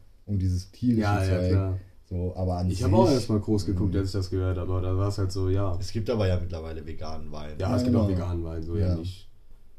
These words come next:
Speaker 1: Und das andere, was die halt gesagt haben, ist, dass in so Wein ganz viele so chi-, chemische Stoffe halt drin sind. Und dann denk ich mir halt, ja,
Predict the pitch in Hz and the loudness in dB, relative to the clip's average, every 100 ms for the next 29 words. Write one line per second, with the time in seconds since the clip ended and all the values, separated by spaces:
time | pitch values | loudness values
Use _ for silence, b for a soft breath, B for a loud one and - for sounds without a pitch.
0 | b b b 110 107 98 120 135 127 - | b b b -2 0 0 0 2 2 4
1 | 131 120 113 117 117 117 113 113 110 107 | 2 4 2 2 2 0 0 0 -2 0
2 | 107 101 104 110 110 107 - 110 107 101 | 0 2 2 2 0 -2 -2 0 0 0
3 | 101 101 92 B B B B - 92 87 | 2 2 0 B B B B -8 -6 -2
4 | 92 120 117 104 117 117 117 92 82 87 | 4 4 4 2 0 0 2 2 0 -4
5 | 82 80 78 78 b b b b - 90 | -6 -6 -8 -10 b b b b -4 0
6 | 98 113 98 104 95 90 123 113 | 2 2 2 0 0 -2 -2 -2